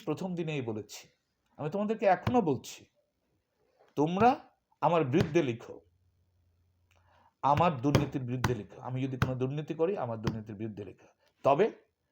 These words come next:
আমার প্রতিজ্ঞা হলো, আমি দুর্নীতি করব না এবং দুর্নীতি করতে দেব না। আমি যদি একটি পয়সা অনিয়মে কোথাও খরচ করে থাকি,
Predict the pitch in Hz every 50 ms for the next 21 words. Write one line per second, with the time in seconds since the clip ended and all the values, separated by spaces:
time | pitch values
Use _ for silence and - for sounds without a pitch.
0 | _ _ _ _ 127 131 135 131 123 - 131 127 185 165 151 151 139 110 107 -
1 | - - _ _ _ _ _ _ _ _ - 120 127 123 110 139 139 139 139 139
2 | 127 131 120 - 123 123 120 127 139 151 170 190 285 - _ _ _ _ _ -
3 | 135 120 113 113 104 101 113 113 107 104 - 117 - - 104 - - 110 95 95
4 | 95 95 - - - - - _ _ _ _ _ _ _ _ _ _ _ _ _
5 | _ - - - 156 175 185 196 175 202 202 220 226 226 - - _ _ 156 180
6 | 180 - - _ _ _ 214 214 165 - 156 165 185 208 202 - - 196 190 196
7 | 220 - - - _ _ _ _ _ _ _ _ _ _ _ _ 135 156 165 170
8 | 185 185 180 180 175 175 185 190 196 202 208 214 - _ _ _ _ 165 175 -
9 | - 175 123 - - - - - 160 170 180 - - - 143 123 - - 98 _
10 | -